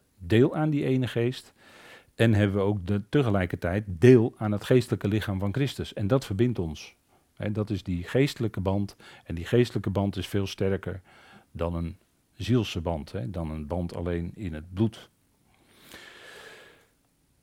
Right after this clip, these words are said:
En dat verbindt ons met elkaar en natuurlijk met Christus, hè, de verheerlijkte Heer.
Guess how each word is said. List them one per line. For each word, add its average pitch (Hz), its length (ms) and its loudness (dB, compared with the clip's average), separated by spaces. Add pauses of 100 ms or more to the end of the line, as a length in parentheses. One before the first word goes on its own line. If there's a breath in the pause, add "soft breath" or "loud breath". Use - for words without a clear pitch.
(920)
En 113 200 6
dat 104 160 4
verbindt 104 360 4
ons 95 300 -2
met 120 260 4
elkaar 104 480 2 (240 loud breath)
en 131 320 8
natuurlijk 98 500 0
met 90 360 -2
Christus, 117 520 -2
hè, 117 200 -2
de 95 100 -4
verheerlijkte 90 560 -4
Heer. 98 380 -2